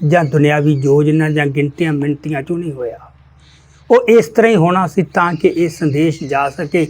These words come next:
ਕਿ ਕੋਈ ਕਿਤੋਂ ਵੀ ਆਵੇ, ਕਿਸੇ ਵੀ ਵੰਸ਼ 'ਚੋਂ ਆਵੇ, ਕਿਸੇ ਜਾਤ 'ਚੋਂ ਆਵੇ, ਇਹ ਇੱਕ ਲਕੀਰ ਖਿੱਚਣੀ ਸੀ।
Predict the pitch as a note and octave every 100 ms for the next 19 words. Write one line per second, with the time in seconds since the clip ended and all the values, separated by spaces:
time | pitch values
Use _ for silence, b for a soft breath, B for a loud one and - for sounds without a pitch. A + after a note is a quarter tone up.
0 | B B B A#3+ A#3 A#3+ A3+ - - C#4
1 | D4 C4+ G#3+ G3+ F3 D#3+ E3+ - _ B3
2 | - D4+ D4+ C#4+ G3 G3 F#3 - E3 F#3
3 | F3 D#3+ E3 E3 F#3 D#3+ D3+ D3 C#3 D3
4 | E3 D#3+ D#3+ D3+ C#3 C3 C3+ B2 B B
5 | B B _ _ A#3 D4 F#3+ - D#3 D3+
6 | - A3 A3 - E3+ A3+ G#3+ F3+ - D#3+
7 | F#3+ D#3